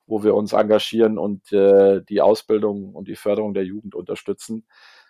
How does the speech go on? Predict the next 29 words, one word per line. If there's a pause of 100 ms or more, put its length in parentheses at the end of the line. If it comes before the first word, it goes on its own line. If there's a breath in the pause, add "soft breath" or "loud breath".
(200 soft breath)
Und
was
die
sozialen
Medien
anbelangt,
ja,
das
ist
absolut
richtig.
Äh,
das
hat
nämlich
dann
auch
was
mit
dem
Generationswechsel
zu
tun,
glaube
ich, (600 loud breath)
bei
uns
im
Unternehmen,